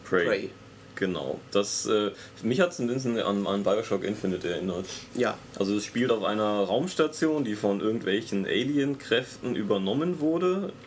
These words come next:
Speaker 2: Mhm.
Speaker 1: Und, ähm, was man gesehen hat, war halt quasi ein, ein, ein Mensch, bei dem sich der Tagesablauf andauernd wiederholt und da stimmt halt irgendwas nicht und dann wird er verfolgt von irgendwelchen Alien-Kräften.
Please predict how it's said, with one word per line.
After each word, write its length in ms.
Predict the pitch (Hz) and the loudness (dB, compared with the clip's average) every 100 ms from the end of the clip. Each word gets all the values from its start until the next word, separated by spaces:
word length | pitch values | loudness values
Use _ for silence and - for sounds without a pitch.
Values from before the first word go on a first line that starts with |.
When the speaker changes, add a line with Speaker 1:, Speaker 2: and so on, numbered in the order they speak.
| - - - - - | -20 -18 -18 -16 -6
Speaker 2:
Mhm. 260 | 123 131 160 - | -4 -2 -4 0
Speaker 1:
Und, 420 | 113 110 110 110 - - - - - | 2 2 0 -4 -6 -10 -16 -18 -4
ähm, 680 | 104 104 98 101 98 95 98 104 - - - - | 0 2 2 2 0 0 -2 -6 -14 -16 -12 -2
was 180 | 104 | 0
man 180 | 110 107 | 2 0
gesehen 360 | 107 98 110 131 | 0 2 2 2
hat, 180 | 117 98 | 0 2
war 160 | 101 | 2
halt 140 | 107 101 | 2 2
quasi 520 | 95 101 101 98 92 - | 0 2 2 2 0 -4
ein, 260 | - 90 98 | -2 0 0
ein, 280 | - 90 80 | 0 -2 0
ein 520 | 90 92 95 95 85 | -2 0 0 -2 0
Mensch, 500 | 92 120 131 - - - - - - - | 0 0 -2 -4 -8 -12 -18 -20 -18 -2
bei 120 | 101 | 0
dem 180 | 98 107 | 2 0
sich 120 | 107 | 0
der 120 | 110 95 | 0 2
Tagesablauf 600 | 101 120 98 95 95 92 | 2 0 0 0 0 0
andauernd 420 | 95 87 95 98 | -2 0 0 0
wiederholt 400 | 98 95 95 113 | 0 2 2 0
und 100 | 98 | 0
da 100 | 92 | -2
stimmt 300 | - 98 123 | -4 -4 -2
halt 200 | 110 - | -4 -2
irgendwas 400 | 98 107 95 95 | -4 -2 -4 -2
nicht 280 | 104 127 123 | -2 -2 -2
und 80 | 98 | -2
dann 160 | 95 92 | -2 -2
wird 80 | |
er 100 | 95 | -4
verfolgt 500 | 92 95 - 104 123 | -4 -6 0 2 2
von 140 | - 92 | -2 -4
irgendwelchen 400 | 95 101 101 92 | -2 -2 -2 -2
Alien-Kräften. 540 | - 113 110 107 92 | -2 -2 -2 -4 -6